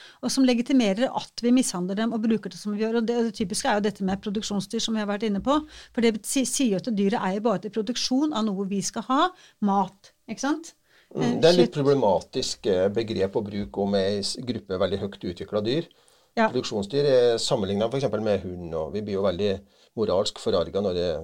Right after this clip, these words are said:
Speaker 2: vi hører om at de i Kina spiser hund,
Speaker 1: Ja.
Speaker 2: mens vi, eh, har, eh, bacon til frokost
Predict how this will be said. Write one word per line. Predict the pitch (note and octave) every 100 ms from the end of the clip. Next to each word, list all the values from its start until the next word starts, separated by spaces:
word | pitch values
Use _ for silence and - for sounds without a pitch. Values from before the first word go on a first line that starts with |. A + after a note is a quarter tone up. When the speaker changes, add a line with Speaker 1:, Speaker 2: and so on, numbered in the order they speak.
| D2
Speaker 2:
vi | F2+ F2
hører | G2+ F#2
om | F#2+
at | E2+ F2
de |
i | E2+
Kina | G2+ F#2 E2+
spiser | - F2 E2+ G#2+
hund, | A#2+ C3+ - _ - -
Speaker 1:
Ja. | A3 -
Speaker 2:
mens | - -
vi, | F#2+ G#2
eh, | G2+ G2
har, | F#2+ F2+
eh, | F2 E2+ F2 F2
bacon | F2 - G#2+
til | G2+
frokost | F#2+ E2+ A#2 -